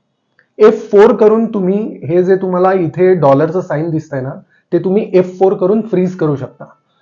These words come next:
त्याच्यामुळे काय होईल की ती सेल हलणार नाही, तिथल्या तिथे राहील. मग एक कॉमा द्यायचा आणि जो टाइम पिरियड आहे तो सिलेक्ट करायचा आणि बस एंटर करायचं आहे. आणि वरती जाऊन तुम्ही तिथे पर्सेंटेज साइन केलीत की तुम्हाला तुमचे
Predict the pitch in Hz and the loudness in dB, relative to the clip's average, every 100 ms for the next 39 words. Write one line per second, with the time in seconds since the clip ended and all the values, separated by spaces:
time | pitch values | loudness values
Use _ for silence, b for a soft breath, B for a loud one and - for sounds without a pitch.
0 | _ _ _ _ 175 151 208 208 214 214 | _ _ _ _ 0 2 2 4 4 4
1 | 202 208 202 214 220 190 - - 196 165 | 4 4 2 -2 -4 -4 -2 2 2 2
2 | 143 147 170 143 110 131 160 170 165 156 | 0 0 0 -2 -6 -6 -4 -2 -2 -2
3 | 139 110 123 _ _ _ _ _ _ _ | -6 -10 -16 _ _ _ _ _ _ _
4 | 165 190 233 233 190 160 190 196 160 143 | -2 2 2 2 2 2 2 2 0 -2
5 | 156 - - - 156 196 190 175 208 - | -6 -8 -14 -6 -2 -2 0 2 2 2
6 | 170 185 240 226 202 170 143 220 220 - | 2 4 2 2 2 2 -2 -6 -8 2
7 | 208 214 185 165 - 123 - - B B | 2 4 0 -2 -6 -10 -12 -20 B B
8 | _ _ _ _ _ - 214 214 226 226 | _ _ _ _ _ -6 0 2 2 2
9 | 196 202 196 156 135 117 117 - _ _ | -2 -4 -4 -6 -6 -8 -14 -20 _ _
10 | _ 156 175 180 156 156 202 190 202 196 | _ -4 -2 2 0 0 0 0 0 -2
11 | 185 190 185 190 196 170 143 170 170 175 | -4 -4 -6 -6 -4 -2 -2 -4 -6 -6
12 | 180 - 156 165 175 160 127 b b _ | -6 -6 -6 -4 -4 -4 -6 b b _
13 | 175 170 156 160 180 170 147 147 | -8 -4 -2 0 -2 -2 -6 -4